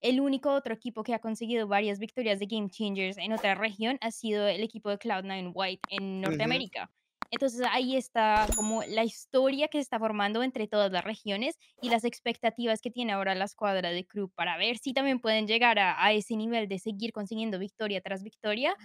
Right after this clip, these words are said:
Speaker 1: o si son esas jugadoras que están entrando ahorita, como dijiste, de Counter-Strike, que pueden poner algo nuevo que no hemos visto antes.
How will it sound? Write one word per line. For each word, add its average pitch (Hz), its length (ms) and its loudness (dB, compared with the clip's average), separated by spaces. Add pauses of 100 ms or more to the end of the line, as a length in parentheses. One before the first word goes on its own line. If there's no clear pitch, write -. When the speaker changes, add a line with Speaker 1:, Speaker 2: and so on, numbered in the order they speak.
(340)
Speaker 1:
o 269 180 4
si 226 220 -4
son 254 280 0
esas 233 280 -2
jugadoras 247 400 4
que 233 140 0
están 214 240 -2
entrando 196 380 -4
ahorita, 196 320 -2
como 196 180 -6
dijiste, 190 320 -6
de 185 80 -4
Counter-Strike, 240 640 -6 (380)
que 202 400 0
pueden 233 320 0
poner 233 260 0
algo 208 220 0
nuevo 214 280 -2
que 277 120 -4
no 226 60 -2
hemos 196 200 -4
visto 185 240 -10
antes. 196 540 -10